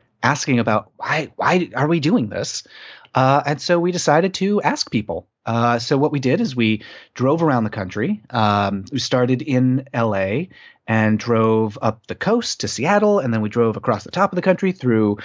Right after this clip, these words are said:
Minneapolis and Chicago. We drove to New York and then into Maine. Then we drove all the way back down through the middle, through Denver, and back to San Francisco just in time for Gamer X. And we were asking people,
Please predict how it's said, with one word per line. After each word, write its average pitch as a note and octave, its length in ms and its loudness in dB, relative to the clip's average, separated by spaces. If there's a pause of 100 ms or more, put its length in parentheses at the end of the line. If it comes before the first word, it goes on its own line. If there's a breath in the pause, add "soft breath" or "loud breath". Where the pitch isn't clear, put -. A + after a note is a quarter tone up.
(200 loud breath)
Minneapolis E3+ 600 2
and G2 320 -4
Chicago. E3+ 600 2
We B2 100 -2
drove F#2 220 -6
to - 100 -12
New F2+ 100 -12
York F3 360 2
and B2+ 80 0
then G#2+ 100 2
into F#2+ 160 -6
Maine. E3 480 0 (400 loud breath)
Then B2+ 80 0
we A#2 40 4
drove A2 200 0
all C3 160 4
the C3 60 4
way A#2+ 80 2
back A#2 200 0
down A#2 220 -2
through G2+ 120 -14
the F2+ 80 -14
middle, E3+ 460 0
through - 240 -14
Denver, D#3+ 520 2
and A2 160 0
back A2+ 240 2
to A#2 80 -6
San G#2 180 -2
Francisco F#3 380 0
just C3+ 240 2
in C#3 40 0
time A2+ 180 0
for A2 100 -10
Gamer G#2 220 0
X. G#3 200 0
And D#3 100 0
we D3+ 60 0
were E3+ 120 0
asking A3 340 0
people, B2 440 0